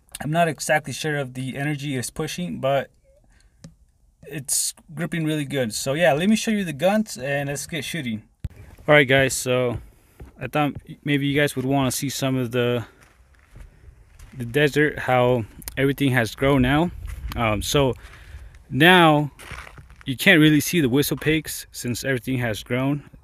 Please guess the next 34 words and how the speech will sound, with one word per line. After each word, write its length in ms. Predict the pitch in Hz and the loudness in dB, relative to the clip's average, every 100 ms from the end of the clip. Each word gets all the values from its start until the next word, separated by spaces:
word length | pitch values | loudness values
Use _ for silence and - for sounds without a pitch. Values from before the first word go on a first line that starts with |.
| - | -14
As 220 | 123 110 | -10 -6
you 80 | 120 | -4
guys 140 | 117 | -4
can 120 | 117 | -4
see, 180 | 113 113 | -6 -4
this 260 | 127 151 - | -2 -2 0
here 160 | 151 | 2
is 100 | 139 | 2
pretty 220 | - 143 123 | 0 -4 -2
tall. 400 | - 139 143 - - _ _ - - | 0 0 0 -4 -20 _ _ -20 -16
You 80 | 214 | -4
can 140 | 220 185 | 0 2
see 180 | - | 2
a 40 | 180 | 2
little 180 | 180 165 | 2 4
bit 260 | 170 143 | 4 4
of 140 | 143 131 | 2 -4
the 80 | |
breeze 500 | 113 127 147 147 - 139 | -2 0 0 -2 -6 -4
moving 380 | 135 127 131 | -4 0 0
the, 300 | 113 113 117 - - - - - _ - - - - _ - - - | 0 0 -2 -6 -18 -20 -20 -20 _ -20 -20 -20 -20 _ -20 -20 -12
whatever 340 | - 139 139 131 | -2 4 4 4
these 240 | 135 - | 2 0
things 320 | 139 127 - | 0 0 -2
are 120 | 143 | -4
called. 420 | 127 139 139 135 - - - | 0 0 2 0 -6 -20 -14
So 640 | - 131 131 131 135 123 - - - _ - | -8 -2 0 0 0 -4 -12 -20 -20 _ -4
yeah, 140 | 208 | 2
let 120 | 190 196 | 4 4
me 60 | |
show 160 | 185 214 | 2 4
you 160 | 190 | 4
around 220 | 165 180 165 | 4 2 2
first, 600 | 175 190 226 - - | 2 0 0 -6 -12